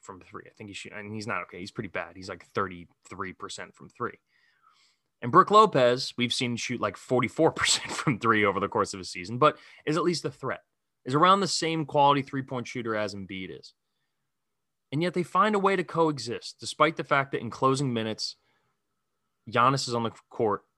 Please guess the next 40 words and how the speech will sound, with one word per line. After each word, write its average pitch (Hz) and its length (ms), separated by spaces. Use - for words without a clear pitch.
and 104 140
Brook 110 200
Lopez 98 460
isn't. 95 220
And 110 180
that's 156 240
kind 123 320
of 110 100
the 104 80
problem 95 540
here, - 220
because 110 200
Brook 156 260
Lopez 160 460
isn't 139 260
one 123 160
of 113 140
the 110 80
team's 107 340
best 98 320
two 98 160
players. - 500
And 107 120
Ben 143 180
Simmons 139 340
and 120 100
Embiid 110 460
are 101 260
the 110 80
two, 110 480
supposed 143 400
to 110 60
be 107 80
the 95 80
two 113 200
best 104 300
players 87 380
on 98 160
the 92 60
Sixers. - 500